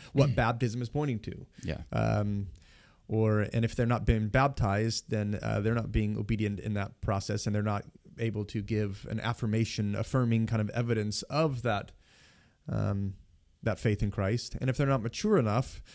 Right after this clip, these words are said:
Speaker 1: they're living a life of, of sin, or maybe of ignorance of what baptism is,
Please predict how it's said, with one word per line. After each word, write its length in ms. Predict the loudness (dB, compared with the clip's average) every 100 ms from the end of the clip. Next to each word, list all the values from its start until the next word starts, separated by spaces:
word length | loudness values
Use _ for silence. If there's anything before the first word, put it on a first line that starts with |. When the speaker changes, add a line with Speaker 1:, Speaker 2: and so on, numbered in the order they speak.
| -20 -4
Speaker 1:
they're 100 | 2
living 300 | 4 4 2
a 60 |
life 300 | 2 2 2
of, 380 | 2 0 -2 -12 -20 _ -4
of 120 | -2
sin, 420 | 0 2 2 0 0
or 300 | 2 2 2 0
maybe 220 | 2 2
of 120 | 2
ignorance 340 | -2 -4 -4 -2
of 60 |
what 120 | -2
baptism 440 | 0 0 -2 -2 0
is, 460 | 0 0 -2 -6